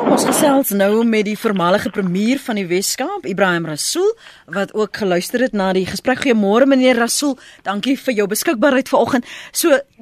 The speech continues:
hierdie situasie wat geskets word en wat ons verlede week sien speel het daar in Mitchells Plain is nie nuut in die Wes-Kaap nie. Destyds het jy self het aan jou eie lyf gevoel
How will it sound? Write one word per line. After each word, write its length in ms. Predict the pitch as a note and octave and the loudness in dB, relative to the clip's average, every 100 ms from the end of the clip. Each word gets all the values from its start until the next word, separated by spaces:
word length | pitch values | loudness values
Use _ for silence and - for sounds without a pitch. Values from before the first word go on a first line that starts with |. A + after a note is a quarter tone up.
| G#3 | -8
hierdie 440 | A#3+ C4+ F4+ F4+ - | 4 6 8 6 2
situasie 640 | A3+ C4 C#4+ F3 A3+ D#4+ | -6 -2 -2 0 -2 -2
wat 160 | B3+ C4 | -2 -4
geskets 600 | B3+ - - F4 E4+ - | -4 -2 0 -2 -2 -2
word 300 | A#3 G#3+ G#3+ | 0 0 0
en 80 | F#3 | -6
wat 140 | E3+ | -6
ons 180 | G#3+ G3+ | -6 -4
verlede 320 | G#3+ F3+ A3 | -2 -2 -2
week 180 | A3+ G#3+ | -4 -6
sien 200 | - G#3 | -4 -4
speel 300 | - - A#3 | -6 -6 -4
het 100 | G#3+ | 0
daar 200 | F3+ F3 | 0 0
in 100 | F3 - - - | -4 -12 -20 -10
Mitchells 400 | F#3 G#3 A#3 A3 | -4 -2 -2 -4
Plain 280 | - B3+ A#3+ - | -4 -2 -2 -2
is 180 | F4+ - | -2 2
nie 140 | E4+ | 4
nuut 300 | A#3+ F#3+ G#3 | 4 2 -2
in 120 | - | -4
die 120 | F3+ D#3 | -4 -4
Wes-Kaap 500 | D#3+ D#3+ - F3+ F3+ | -4 -4 -4 -4 -4
nie. 140 | B3+ - - _ | -8 -10 -20 _
Destyds 520 | G3 A#3+ - D#4 - | 2 2 0 -4 -4
het 140 | F#3 | -4
jy 140 | F#3+ G3 | -2 -2
self 360 | - A#3+ C4 | 0 -2 -2
het 100 | A3+ | -6
aan 120 | - | -6
jou 100 | F#3+ - | -4 -2
eie 160 | A3 | 0
lyf 240 | F#3+ D#3+ D#3+ | 0 -2 -6
gevoel 260 | F#3+ A3+ | -8 -6